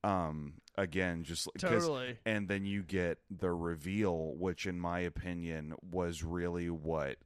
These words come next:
Speaker 1: sort of steered the direction of the movie moving forward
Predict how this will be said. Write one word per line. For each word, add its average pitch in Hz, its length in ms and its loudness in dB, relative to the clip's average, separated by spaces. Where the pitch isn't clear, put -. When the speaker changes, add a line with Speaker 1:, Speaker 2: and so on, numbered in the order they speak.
Speaker 1:
sort 92 420 0
of 78 200 0
steered 85 1000 -4
the 95 200 0
direction 87 580 0
of 78 80 -6
the 82 80 -2
movie 82 380 -4
moving 80 380 -4
forward 90 680 0